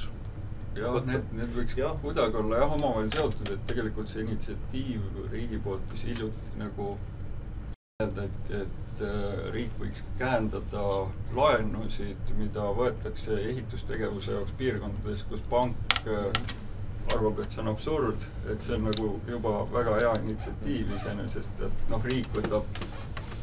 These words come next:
Speaker 1: noh, ta ei panusta raha, aga ta garanteerib laenusid, sellepärast et noh, seal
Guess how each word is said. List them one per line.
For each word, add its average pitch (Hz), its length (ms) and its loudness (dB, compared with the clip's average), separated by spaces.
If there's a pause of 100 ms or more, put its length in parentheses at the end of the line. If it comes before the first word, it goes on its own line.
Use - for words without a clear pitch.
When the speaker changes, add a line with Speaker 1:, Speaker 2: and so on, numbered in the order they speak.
(100)
Speaker 1:
noh, - 200 2
ta 120 180 8
ei 120 140 12
panusta 123 420 10
raha, 143 320 8 (220)
aga 107 200 2
ta 104 80 2
garanteerib 110 600 2
laenusid, 101 600 2
sellepärast 104 580 -4
et - 160 -8
noh, 107 160 -2
seal 107 160 -2